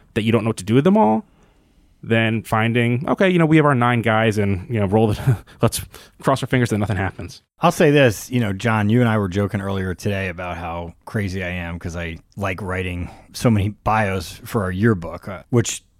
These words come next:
Speaker 2: is true. I am crazy. But, um,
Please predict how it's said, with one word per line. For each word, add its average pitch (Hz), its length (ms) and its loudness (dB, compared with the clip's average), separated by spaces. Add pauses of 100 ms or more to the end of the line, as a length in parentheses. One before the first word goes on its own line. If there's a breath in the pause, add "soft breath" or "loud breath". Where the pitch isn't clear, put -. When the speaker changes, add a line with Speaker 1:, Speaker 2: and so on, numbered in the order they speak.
(120)
Speaker 2:
is 117 160 -2
true. 104 400 0
I 107 140 -6
am 117 220 2
crazy. 95 420 0
But, 95 520 -6
um, 92 480 -2